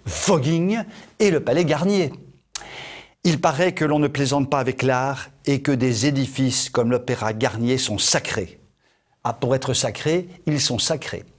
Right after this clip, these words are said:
La preuve, nous avions déjà pu contempler des pneus de tracteur dans le majestueux escalier de l'opéra. Maintenant, nous avons droit à Kiddy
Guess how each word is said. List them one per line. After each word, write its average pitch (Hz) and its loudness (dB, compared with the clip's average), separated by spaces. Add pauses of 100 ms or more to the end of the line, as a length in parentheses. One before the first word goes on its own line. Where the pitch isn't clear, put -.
(360)
La 113 2
preuve, 220 2 (240)
nous 143 2
avions 139 2
déjà 170 4
pu 165 -4
contempler 143 0
des 120 0
pneus 156 2
de 120 -2
tracteur 196 0 (200)
dans 147 4
le 135 2
majestueux 147 0
escalier 127 0
de 151 0
l'opéra. 131 -2 (380)
Maintenant, 127 -2 (240)
nous 117 0
avons 120 -2
droit 107 -2 (240)
à 120 0
Kiddy 165 0